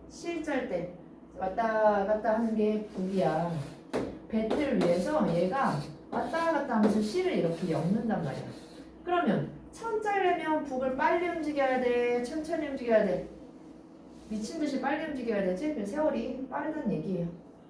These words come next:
설빈, 환 어디 두고? 면목, 면목까지는 되었구나. 그럼 천연계절이나 설빈, 환이나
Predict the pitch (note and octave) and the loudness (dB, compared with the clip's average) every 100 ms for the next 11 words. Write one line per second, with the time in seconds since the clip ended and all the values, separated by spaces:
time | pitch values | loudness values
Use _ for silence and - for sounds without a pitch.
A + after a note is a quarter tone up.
0 | - - - - - - - - - - | -18 -18 -18 -20 -20 -20 -18 -18 -20 -20
1 | - - D#4+ D#4+ D#4 D4+ E4 F4 E4 E4 | -20 -10 -2 0 0 0 0 -2 -2 -2
2 | E4 E4 - - - C#4 E4+ F4 C4 D4 | 0 0 -2 0 2 4 2 -2 -2 0
3 | D4 F3 D#3 - F#3+ C#3+ C#3 D3+ G#3 - | 0 0 -2 -10 -6 -2 -2 -2 -4 -4
4 | C#3 C3+ D3 G3+ - A#3 - G#3 - - | -2 0 -2 -4 -4 -6 -6 -4 -4 -4
5 | - F#3 - - G3 - F#4 G4+ G4 F4+ | -6 -8 -6 -2 -2 -2 -2 0 0 0
6 | D#4+ C4+ B3 B3 B3 - - - F4 F4+ | 0 -2 0 -2 -2 -6 -8 -6 4 6
7 | F4+ E4+ D#4+ D#4+ D#4 C#4+ C4+ - | 6 2 0 0 2 2 2 2